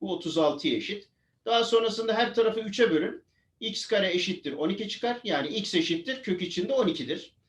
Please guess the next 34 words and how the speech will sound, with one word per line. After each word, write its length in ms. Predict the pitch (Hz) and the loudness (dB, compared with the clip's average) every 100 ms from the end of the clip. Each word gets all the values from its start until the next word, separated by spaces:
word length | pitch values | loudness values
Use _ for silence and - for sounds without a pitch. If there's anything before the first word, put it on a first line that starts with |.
| _ - | _ -10
Hatta 360 | 151 - 165 | -8 0 2
buradan 320 | 165 165 170 175 | 2 0 0 0
on 120 | 190 | 0
ikiyi 320 | 175 190 185 | 0 -2 2
de 280 | 185 180 - _ | 2 2 -4 _
şöyle 340 | - 180 170 165 | -4 0 2 4
dört 240 | 190 196 | 4 4
çarpı 280 | - 180 196 | 2 2 2
üç 180 | 185 196 | -4 -2
olarak 340 | 185 180 175 | 2 2 2
yazacak 320 | 180 160 180 | 0 2 0
olursam 480 | 208 262 202 139 123 | 0 -2 -2 -2 2
dört 280 | 160 165 165 _ | 2 2 -2 _
kök 260 | - 180 180 | -2 -2 -2
dışına 260 | 175 180 | -2 0
iki 220 | 175 165 208 | 0 0 0
olarak 340 | 160 139 - | 2 2 -2
çıkacaktır. 600 | - 131 127 123 240 - _ _ _ | -8 -6 -6 -4 -8 -8 _ _ _
O 140 | - 160 | 0 4
halde 260 | 165 160 | 4 4
bizden 260 | 156 156 180 | 0 0 2
istenen 460 | 170 - 165 156 147 | 0 2 2 2 2
cevap 380 | 160 254 254 - _ _ _ - | 0 0 -4 -12 _ _ _ -10
iki 280 | 175 240 233 | -4 -2 2
kök 240 | 175 170 | 2 2
üç 340 | 277 - - _ - | -2 -8 -12 _ -16
santimetredir. 1160 | - 190 156 170 160 151 139 117 101 - - _ - | -4 0 0 4 4 4 0 -4 -6 -12 -18 _ -10
X 220 | 131 - | -10 -8
uzunluğumuz 580 | 110 113 107 104 175 139 | -8 -6 -6 -6 -6 -6
ya 120 | 110 | -6
da 160 | 117 | -4
D 60 | 135 139 | 0 0
E 320 | 135 135 123 | 0 -2 -4
uzunluğumuz 760 | 107 110 101 95 175 - - | -8 -8 -8 -8 -8 -10 -16